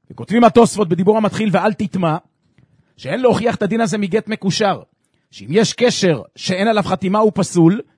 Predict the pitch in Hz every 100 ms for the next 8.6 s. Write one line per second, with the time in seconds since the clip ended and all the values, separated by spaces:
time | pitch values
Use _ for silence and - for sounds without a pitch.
0 | _ 110 156 240 233 190 165 117 - _
1 | _ _ - 147 180 202 185 208 - 185
2 | - 208 190 170 147 165 180 202 247 262
3 | 160 165 156 190 190 180 202 185 190 202
4 | 190 - 180 180 190 196 202 156 - -
5 | 160 160 160 208 185 - 202 170 214 196
6 | - 208 277 208 - _ _ - 156 185
7 | 196 208 - 196 226 269 190 170 - 277
8 | 302 240 - 190 151